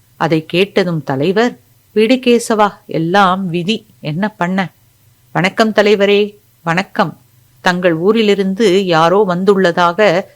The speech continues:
பிரயாகா எல்லையில் கூறிக்கொண்டிருக்கிறார். அவர் உங்கள் ஊர்க்காரர் தானா? அவரை உள்ளே அனுமதிக்கலாமா என்பதை தாங்கள் வந்து பார்த்து சொன்னால்தான் அனுமதிக்க முடியும்" என்று தங்களை கையோடு அழைத்து வரச் சொல்லியிருக்கிறார் எங்கள் தளபதி வீரராகவன்.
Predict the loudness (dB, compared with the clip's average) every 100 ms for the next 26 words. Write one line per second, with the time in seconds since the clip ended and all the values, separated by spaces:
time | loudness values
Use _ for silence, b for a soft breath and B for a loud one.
0 | b 0 4 4 4 4 2 2 0 0
1 | -2 0 0 2 -2 -2 -4 -4 0 0
2 | 0 -8 _ _ -2 2 4 2 0 2
3 | 2 4 0 0 2 4 2 2 0 2
4 | 0 -2 -2 -2 0 0 0 2 2 2
5 | -2 -2 -4 -2 0 0 0 -2 -2 -4
6 | -4 0 0 0 -6 b b 2 2 4
7 | 0 0 -2 -2 0 -2 -2 -8 -6 -6
8 | -4 -4 0 0 0 0 0 -2 -4 -6
9 | -4 -4 -6 -6 -6 -6 -4 -4 -2 -2
10 | -2 -4 -4 -4 -2 0 0 -2 -4 -4
11 | -2 -2 -4 -6 -4 -4 -4 -6 -4 2
12 | 0 b b b -4 -2 2 0 0 -2
13 | -2 -2 -4 -2 0 2 2 0 0 -4